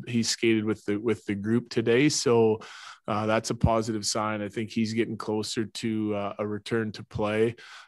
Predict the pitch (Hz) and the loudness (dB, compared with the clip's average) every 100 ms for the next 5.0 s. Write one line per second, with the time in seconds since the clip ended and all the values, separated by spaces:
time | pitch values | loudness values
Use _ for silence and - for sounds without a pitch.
0 | - 104 104 107 123 127 127 120 120 117 | -6 -4 -2 4 6 8 6 4 0 0
1 | 107 - 117 113 110 110 98 - 110 104 | 0 -2 -2 0 -2 -4 -2 0 0 0
2 | 107 110 104 101 101 101 98 98 101 95 | -2 0 -2 -2 -4 -2 -2 0 0 -2
3 | 95 - 113 104 104 110 113 107 101 98 | -4 -2 0 2 0 -2 0 0 0 0
4 | 98 - 117 143 151 151 127 120 110 | -2 0 4 8 10 10 8 6 2